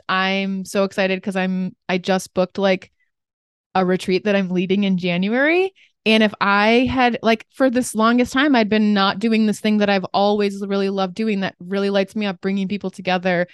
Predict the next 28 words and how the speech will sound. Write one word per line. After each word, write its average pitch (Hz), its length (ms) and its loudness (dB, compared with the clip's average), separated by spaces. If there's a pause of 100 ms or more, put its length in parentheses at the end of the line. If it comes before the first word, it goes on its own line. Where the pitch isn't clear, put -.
(180)
being 202 160 -2
intentional 190 520 -4
about 170 280 0
it, 170 100 -2
and 196 160 -2
not 185 220 0
doing 196 240 -2
it 190 100 -4
because 196 320 -4
of 196 140 -4
this 214 160 -4 (400)
really 381 280 4
fucking 320 380 0
random 233 400 2
thing 247 260 2
that 226 120 -2
<laughs> - 20 -2
happened 302 380 2
to - 100 -12 (240)
me, 339 140 2
like, - 240 4
my 302 160 2
freshman 285 420 2
year 269 160 4
of 254 100 -4
college. 254 540 2 (400)
And, 262 160 0
like, 262 300 0